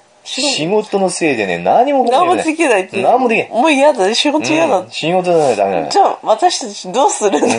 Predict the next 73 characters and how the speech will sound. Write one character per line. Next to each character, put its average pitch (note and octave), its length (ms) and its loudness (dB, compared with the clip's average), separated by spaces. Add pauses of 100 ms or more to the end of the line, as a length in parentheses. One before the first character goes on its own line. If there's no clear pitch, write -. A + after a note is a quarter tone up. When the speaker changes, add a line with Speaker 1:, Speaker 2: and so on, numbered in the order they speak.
(100)
Speaker 2:
っ - 140 -8
て。 - 100 -6
Speaker 1:
う - 260 -12
ん。 - 20 -8
い A#2 40 -6
や、 A2+ 100 0
全 F3+ 340 -4
然 F3 140 -4
も D3+ 60 -2
う C3 40 -4
仕 C3 200 -6
事 D#3 240 -2
は A#2 60 0
本 B2 220 -4
当 B2 80 -4
に A2+ 100 -4
ね、 G2+ 40 -4
や G2 100 0
る G2+ 80 -4
気 - 60 -10
し - 60 -6
な F#2+ 80 -2
い - 20 -6
で - 60 -8
す E2+ 80 -10
ね。 D#2+ 80 -6
Speaker 2:
う - 20 -8
ん。 D3+ 800 -10
あ、 - 20 -14
そ C#3+ 160 -10
う。 A2 40 -8
Speaker 1:
う - 20 -10
ん。 F2+ 320 -12
Speaker 2:
も D3+ 560 -6
う、 - 100 -18
本 C#4+ 200 2
読 A#3+ 220 0
ん A#3+ 60 -4
で G3+ 180 0
過 - 180 -8
ご G#3 100 -6
し - 100 -8
た A3+ 160 4
い。 F3 100 -10
Speaker 1:
そ G2 380 -2 (160)
う。 - 60 -10
今 A2+ 320 -2
月 G3+ 180 -2
何 D3 160 4
冊 D4 220 0
読 C#3+ 80 2
ん - 20 -2
だ？ A2 80 0
ま D3 140 2
だ、 G#3+ 80 2 (280)
ま A#2 160 -2
だ D3 200 2
四 B2 160 0
冊？ - 400 -4 (400)
Speaker 2:
あ、 F#3 60 2
足 A#3+ 260 -2
り D#4+ 40 2
な C#4+ 140 2
い F3+ 60 0
ね。 C3 280 -8
Speaker 1:
う F#2+ 60 -6 (640)
ん。 - 20 -20
先 F3+ 320 -2
々、 F#3+ 160 -2
先 F#3+ 180 -2
月、 G3+ 200 -4
先 F3 180 -2
々 F3+ 160 -2